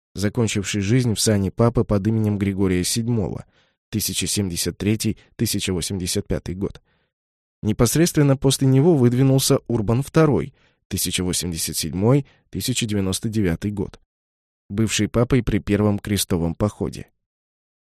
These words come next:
Оба они были основоположниками периода папского величия, в течение которого папы властвовали над императорами. От Болгарии до Ирландии и от Норвегии до Сицилии и Иерусалима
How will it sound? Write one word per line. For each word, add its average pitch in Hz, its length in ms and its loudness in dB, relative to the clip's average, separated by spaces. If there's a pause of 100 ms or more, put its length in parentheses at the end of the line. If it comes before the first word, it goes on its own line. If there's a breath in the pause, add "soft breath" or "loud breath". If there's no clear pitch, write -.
Оба 175 300 4
они 160 220 4
были 139 240 6
основоположниками 113 1080 4
периода 104 480 2
папского 139 480 2
величия, 120 720 0
в - 40 -20
течение 95 500 -2
которого 113 460 2
папы 107 320 0
властвовали 95 580 0
над 95 220 -2
императорами. 95 760 -4 (760)
От 104 160 -4
Болгарии 131 600 2
до 127 200 2
Ирландии 107 640 0
и 87 60 -2
от 85 140 -4
Норвегии 110 520 -2
до 104 160 -2
Сицилии 127 560 -2
и 101 160 -2
Иерусалима 110 720 0